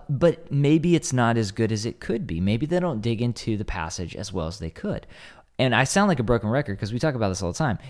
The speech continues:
You need a preaching team. And if you can say, "Hey, in two months, uh, you're gonna be preaching on this passage, and I'm here to help, and I'm here to train you, and here to lead you." That is going to provide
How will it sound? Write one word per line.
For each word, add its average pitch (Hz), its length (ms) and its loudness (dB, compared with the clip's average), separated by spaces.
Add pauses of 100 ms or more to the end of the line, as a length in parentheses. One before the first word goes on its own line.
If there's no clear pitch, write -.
You 120 100 2
need 175 160 4
a - 40 -2
preaching 139 440 -2
team. 71 300 -8 (200)
And 127 140 0
if 123 160 0
you 131 80 2
can 131 160 2
say, 107 200 0
"Hey, 107 340 0 (280)
in 110 300 4
two 208 200 -2
months, 101 580 -2 (100)
uh, 101 500 2
you're 104 240 -2
gonna 165 140 2
be 143 120 2
preaching 117 460 0
on 95 180 0
this 110 160 0
passage, - 640 -8
and 92 220 -4
I'm 117 220 0
here 117 200 2
to 101 60 0
help, 120 260 0
and 104 100 -2
I'm 107 120 2
here 104 180 -2
to 85 100 -6
train 101 340 -2
you, 117 180 -2
and 85 100 -4
here 98 140 -2
to 85 100 -4
lead 92 280 -4
you." 69 140 -10 (340)
That 143 440 4
is 139 280 2
going 110 580 0
to 113 140 -6
provide 90 640 -4